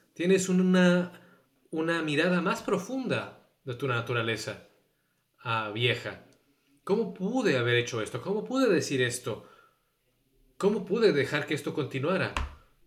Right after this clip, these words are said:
Esto que ya lo había hecho en el pasado y se ha apoderado de mí. Y lo he hecho repetidamente.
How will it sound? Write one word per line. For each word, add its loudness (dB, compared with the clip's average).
Esto -6
que -16
ya 0
lo -2
había 2
hecho 0
en -2
el -2
pasado -2
y 0
se 0
ha 6
apoderado 2
de 0
mí. -6
Y -6
lo 2
he 4
hecho -2
repetidamente. -4